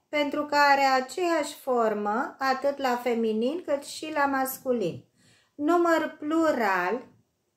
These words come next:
caz genitiv, funcție sintactică de atribut pronominal genitival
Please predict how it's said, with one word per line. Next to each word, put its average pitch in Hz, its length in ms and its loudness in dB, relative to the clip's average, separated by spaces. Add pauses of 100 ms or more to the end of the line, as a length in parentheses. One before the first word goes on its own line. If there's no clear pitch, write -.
(880)
caz 294 520 2
genitiv, 247 1080 2
funcție 311 800 0
sintactică 254 920 0
de 240 100 0
atribut 240 800 -2
pronominal 240 920 2
genitival 214 1080 -2